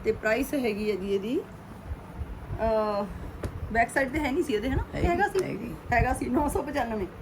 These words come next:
Speaker 1: ਜੇ ਕਦੇ ਮੇਰੇ ਮੂੰਹ ਚੋਂ ਗਲਤ ਗੁਲਤ ਨਿਕਲ ਜਾਏ, ਸਮਝ ਲਿਆ ਕਰੋ। ਜੇ ਦੋਨੇ ਪਾਸੇ ਕੱਟ ਵਰਕ ਹੈਗਾ ਤਾਂ ਨੌ ਸੌ ਪਚਾਨਵੇਂ ਦਾ ਸੂਟ ਹੈ।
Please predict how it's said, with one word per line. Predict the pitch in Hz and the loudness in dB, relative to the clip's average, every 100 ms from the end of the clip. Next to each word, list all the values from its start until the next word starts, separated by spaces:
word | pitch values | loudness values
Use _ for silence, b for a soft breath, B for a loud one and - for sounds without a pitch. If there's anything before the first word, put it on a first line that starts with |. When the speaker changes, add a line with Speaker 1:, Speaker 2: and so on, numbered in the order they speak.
| - - - - - - - - - - - - - - 254 | -14 -14 -14 -12 -12 -12 -14 -14 -16 -16 -16 -14 -14 -8 -2
Speaker 1:
ਜੇ | 254 311 | 4 6
ਕਦੇ | 330 339 | 6 4
ਮੇਰੇ | 330 330 | 6 4
ਮੂੰਹ | 311 330 | 4 2
ਚੋਂ | 349 | 2
ਗਲਤ | 285 330 | 2 4
ਗੁਲਤ | 339 330 | 2 2
ਨਿਕਲ | 302 320 | -2 0
ਜਾਏ, | 349 | 2
ਸਮਝ | - 262 311 | 4 4 4
ਲਿਆ | 294 | 2
ਕਰੋ। | 233 262 | 4 2
ਜੇ | 294 | 2
ਦੋਨੇ | 262 262 302 | 2 2 2
ਪਾਸੇ | 277 - | 2 0
ਕੱਟ | - 262 | 0 0
ਵਰਕ | 247 247 | -2 0
ਹੈਗਾ | 269 254 | 0 2
ਤਾਂ | 339 | 0
ਨੌ | 392 247 | 0 0
ਸੌ | 226 | 0
ਪਚਾਨਵੇਂ | 220 220 214 | 0 0 0
ਦਾ | 208 | -2
ਸੂਟ | 208 - | -2 -4
ਹੈ। | - | -4